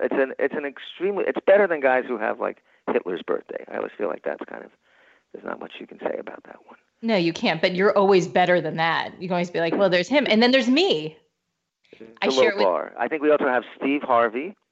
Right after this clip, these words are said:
Speaker 2: Oh, we do have
Speaker 1: Um,
Speaker 2: Steve
Speaker 1: there's a
Speaker 2: Harvey.
Speaker 1: lot. Steve, Steve Harvey, the, uh, the great comedian, I believe, is, is, uh,
Speaker 2: I'm trying to
Speaker 1: part of our birthday.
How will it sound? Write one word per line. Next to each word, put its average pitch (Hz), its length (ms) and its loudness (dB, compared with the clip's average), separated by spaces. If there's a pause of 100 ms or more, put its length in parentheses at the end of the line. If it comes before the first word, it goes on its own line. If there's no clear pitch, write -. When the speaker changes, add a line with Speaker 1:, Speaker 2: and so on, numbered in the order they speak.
(260)
Speaker 2:
Oh, 262 40 0
we 269 100 4
do - 120 0
have 370 100 2
Speaker 1:
Um, - 60 -8
Speaker 2:
Steve - 140 -12
Speaker 1:
there's 247 60 -4
a 220 40 -6
Speaker 2:
Harvey. 180 180 0
Speaker 1:
lot. 92 200 -6 (1120)
Steve, 143 180 -6 (260)
Steve 139 200 -4
Harvey, 131 340 -2 (100)
the, 120 200 -8 (460)
uh, 104 340 -2 (220)
the 123 80 -6
great 117 240 0
comedian, - 460 -10 (880)
I - 60 -16
believe, - 380 -12
is, - 340 -20
is, - 100 -18 (160)
uh, - 140 -20 (420)
Speaker 2:
I'm 226 140 -6
trying 277 300 -6
to - 40 -14
Speaker 1:
part 67 180 0
of - 80 -10
our - 100 -6
birthday. - 320 -14